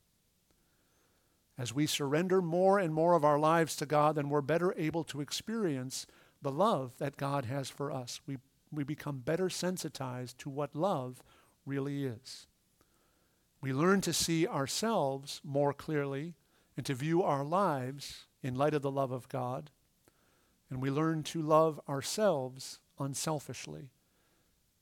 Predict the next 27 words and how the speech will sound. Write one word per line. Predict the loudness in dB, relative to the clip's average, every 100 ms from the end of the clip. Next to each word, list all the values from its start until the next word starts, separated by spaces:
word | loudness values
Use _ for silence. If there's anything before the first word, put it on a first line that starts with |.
| _
And | -6 0
that | 2
not | 2
only | 2 2
affects | 2 2 -2 -2
our | -4
relationship | -2 -2 -4 -8 -8
to | -6
God, | 0 2 2 0 -4
it | -6
affects | -4 -6 -6 -10 -8
our | -6
relationship | -4 -4 -4 -8 -12 -12 -12 -14 _ _
to | -10 -6
others. | -6 -8 -14 -18 -16
So, | -6 -2 0 -2 -6 -12 _ _ _ _ _
not | -4 -2
incidentally, | -2 -4 -2 -2 -2 -4 -6 -10 _ _ _ _ _ _ _ _
learning | -2 2 4 2 2
to | 0
fulfill | 0 -2 6 6 8 4
the | 0
first | 0 -2 0
commandment | -4 -4 -4 -6 -10 -12 -8
that | -6
Jesus | -4 -4 -4 -6 -8
gives | -8 -8 -10 -16